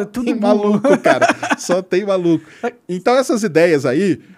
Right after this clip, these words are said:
Speaker 1: ah, meter um monte de espelho, a, a China, por exemplo, ela tem um grande problema de poluição e, tipo, o sol, o pessoal não vê meio sol, né? Vê aquele sol meio embaçado. Igual a gente vê aqui em São Paulo em algumas épocas do ano.
Speaker 2: Sim.
Speaker 1: Só que na China isso é meio que constante.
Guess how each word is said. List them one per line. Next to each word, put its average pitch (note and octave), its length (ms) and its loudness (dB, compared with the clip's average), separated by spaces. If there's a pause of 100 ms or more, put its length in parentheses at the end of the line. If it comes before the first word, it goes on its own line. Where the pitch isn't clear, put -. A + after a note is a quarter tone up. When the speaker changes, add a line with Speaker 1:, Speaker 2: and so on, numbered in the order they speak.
Speaker 1:
ah, G3 160 -8
meter F#3 240 -4
um F#3 60 -4
monte F#3 240 -10
de D#3+ 80 -8
espelho, C#3+ 760 -2 (280)
a, C3 380 -10
a A#2+ 40 -10
China, E3+ 480 -6
por C3 180 -2
exemplo, C#3 400 -4
ela C#3 80 -2
tem D#3+ 100 -6
um D#3 120 -8
grande F#3 260 -2
problema C#3 400 -6
de A#2+ 80 -10
poluição C3 760 -6 (760)
e, C#3 680 0
tipo, - 280 -12
o C3+ 40 -10
sol, D#3+ 600 -2
o G2 60 -20 (520)
pessoal F3 280 -6
não G3+ 120 -10
vê D#3+ 160 0
meio D3+ 240 -6
sol, C3 320 -8
né? C#3 120 -8
Vê D3+ 80 -4
aquele D3+ 180 -12
sol D#3+ 240 -8
meio D#3 160 -10
embaçado. D3+ 340 -10
Igual B3+ 160 -4
a C#4+ 40 -4
gente A3+ 180 -10
vê F3+ 80 -6
aqui D#3+ 160 -10
em D3+ 40 -10
São C#3 160 -6
Paulo C#3 220 -4
em C3+ 40 -4
algumas B2 300 -8
épocas A#2+ 320 -6
do B2+ 120 -4
ano. E3 200 -2
Speaker 2:
Sim. G#3 200 -12 (220)
Speaker 1:
Só C#3+ 140 -6
que D#3+ 120 -10
na F3 120 -4
China E3+ 420 -10
isso F#3 400 -6
é E3+ 300 2
meio F#3 240 -4
que - 120 -20
constante. F3 720 -6